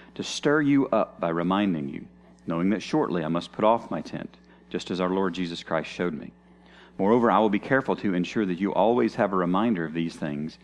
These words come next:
after my decease. For we did not follow cunningly devised fables when we made known to you the power and coming of our Lord Jesus Christ, but were eyewitnesses of his majesty. For he received from God the Father honor and glory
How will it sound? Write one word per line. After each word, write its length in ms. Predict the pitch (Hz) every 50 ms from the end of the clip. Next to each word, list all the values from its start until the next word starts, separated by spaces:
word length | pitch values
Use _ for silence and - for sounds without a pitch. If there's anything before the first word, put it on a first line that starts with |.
| - - - - -
after 320 | - 87 90 87 - 98
my 160 | 85 80 80 80
decease. 560 | 76 78 - - - 71 - - - - - - - - - - - _ _ - - - - _ _ _ _ - - -
For 120 | - 95
we 140 | 90 117 131
did 140 | 127 117 110
not 240 | 113 110 95 -
follow 320 | - 131 127 104 85 78 78
cunningly 420 | - - 120 110 113 101 98 95
devised 480 | 85 90 85 92 90 90 85 82 - -
fables 480 | 110 101 95 80 76 69 71 71 - - - - - - - - -
when 140 | - 95 90
we 80 | 98 95
made 260 | 95 98 95 85 85
known 320 | 90 104 107 107 104 95
to 100 | - -
you 220 | 82 78 78 80 73
the 60 | 76
power 480 | - - - 98 104 113 113 117 117 113
and 180 | - 78 76 71
coming 440 | - 113 107 104 101 101 98 98
of 160 | - 82 78 87
our 100 | 82 80
Lord 220 | 87 90 87 82
Jesus 320 | - 90 80 80 78 -
Christ, 420 | - - 90 76 69 - - - - - - - - - - - - - - -
but 160 | - - 64
were 140 | - 80 -
eyewitnesses 880 | - 87 104 123 131 123 123 - 90 87 80 - - 78 76 76 73 -
of 160 | - 82 73
his 220 | 80 95 85 85
majesty. 500 | 82 80 80 73 73 71 - - - - - - - - - - - - - - - - -
For 100 | 127 -
he 160 | - 151 180
received 460 | 170 160 127 - - 131 123 117 -
from 160 | - 87 87
God 180 | 95 95 98 85
the 80 | 85
Father 400 | - - 110 101 92 82 80 - -
honor 380 | 92 98 113 127 135 131 127
and 180 | - 95 92 87
glory 480 | 90 95 104 113 104 85 76 73 71